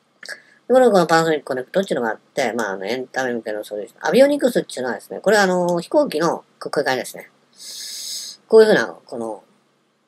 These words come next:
レーダーとかね。これ、こう、機種にこう入れるやつなんですよ。だから、これもすごいね。えー、大事な技術なんですよね。そういうようなことで。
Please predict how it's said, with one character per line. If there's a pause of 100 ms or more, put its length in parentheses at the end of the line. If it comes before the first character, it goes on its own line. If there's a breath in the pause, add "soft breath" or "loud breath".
レ
ー
ダ
ー
と
か
ね。 (360)
こ
れ、
こ
う、
機
種
に
こ
う
入
れ
る
や
つ
な
ん
で
す
よ。 (100)
だ
か
ら、
こ
れ
も
す
ご
い
ね。 (500)
え
ー、
大
事
な
技
術
な
ん
で
す
よ
ね。 (1000 loud breath)
そ
う
い
う
よ
う
な
こ
と
で。